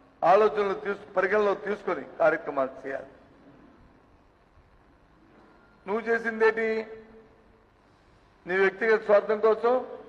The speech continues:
నీ దోపిడీ కోసం, నీ సామా-, నీ స-, నీ సామాజిక వర్గ అభివృద్ధి కోసం,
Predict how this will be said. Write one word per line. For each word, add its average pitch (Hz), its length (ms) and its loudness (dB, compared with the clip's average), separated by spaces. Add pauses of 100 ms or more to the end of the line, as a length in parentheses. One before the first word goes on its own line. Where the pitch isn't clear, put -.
(560)
నీ 170 140 -6
దోపిడీ 196 440 0
కోసం, 220 680 2 (1900)
నీ 185 160 -2
సామా-, 196 600 2
నీ 190 160 -2
స-, 180 240 0
నీ 214 200 -2
సామాజిక 208 520 2
వర్గ 190 380 2
అభివృద్ధి 185 400 4
కోసం, 233 640 2